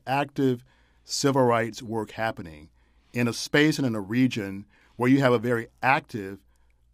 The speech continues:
white citizens council in place. And so in a, in a,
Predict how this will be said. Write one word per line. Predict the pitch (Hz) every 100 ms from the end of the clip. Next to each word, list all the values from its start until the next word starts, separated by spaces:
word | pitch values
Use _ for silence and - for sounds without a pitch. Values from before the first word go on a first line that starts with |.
| _ _
white | 104 117 120
citizens | - 139 120 104
council | 98 90 - - - _
in | - 98
place. | - 85 - - _ _ _
And | 107
so | 131 120
in | 127 151
a, | 143
in | 139
a, | 127